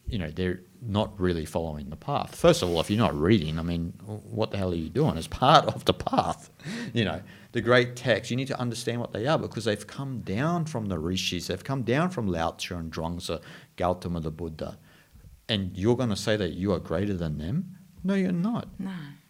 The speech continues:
Speaker 2: nowhere near it.
Speaker 1: No.
Speaker 2: Nowadays, people like to talk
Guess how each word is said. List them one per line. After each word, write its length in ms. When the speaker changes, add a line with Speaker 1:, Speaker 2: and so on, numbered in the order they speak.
Speaker 2:
nowhere 300
near 320
it. 100
Speaker 1:
No. 300
Speaker 2:
Nowadays, 640
people 760
like 360
to 100
talk 580